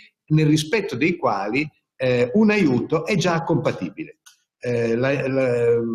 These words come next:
questo aiuto deve essere semplicemente comunicato alla Commissione, diciamo pure per conoscenza, diciamo così, in modo che la Commissione possa, se vuole, eh, verificare se effettivamente, eh, risponde a tutti i canoni, tutti i criteri stabiliti dal regolamento d'esenzione,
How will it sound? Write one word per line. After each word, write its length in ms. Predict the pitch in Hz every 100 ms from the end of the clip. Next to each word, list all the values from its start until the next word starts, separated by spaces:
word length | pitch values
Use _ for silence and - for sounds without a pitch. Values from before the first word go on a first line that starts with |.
| 113 -
questo 320 | 185 - 170
aiuto 460 | 156 170 120 -
deve 180 | 104 120
essere 220 | 143 123
semplicemente 800 | 117 131 123 135 135 165 160 139 -
comunicato 800 | 165 156 151 147 160 143 120 113
alla 140 | 110
Commissione, 720 | - 110 107 - 156 104 - _
diciamo 380 | - - 165 123
pure 260 | - 135 -
per 180 | 127
conoscenza, 720 | - 135 127 - 151 104 - 92
diciamo 380 | 87 95 92
così, 160 | 92 95
in 80 | 147
modo 200 | 110 101
che 100 | 101
la 80 | 98
Commissione 500 | 95 95 160 151 -
possa, 460 | 113 117 - 85 - - -
se 180 | - 120
vuole, 600 | 113 131 135 123 113 92 - _ _
eh, 120 | -
verificare 760 | 104 113 110 107 107 196 110 101
se 180 | - 107
effettivamente, 1120 | 101 98 - 101 101 135 113 - 95 - _ _
eh, 260 | 92 90 92
risponde 540 | 113 - 160 147 120
a 100 | 104
tutti 460 | 156 156 156 151 160
i 80 |
canoni, 500 | 113 143 139 113 104
tutti 220 | - 151 123
i 40 |
criteri 520 | 110 104 127 123 101
stabiliti 440 | - 92 95 113 98
dal 80 |
regolamento 480 | 98 98 104 139 139
d'esenzione, 720 | 135 156 226 - 123 127 151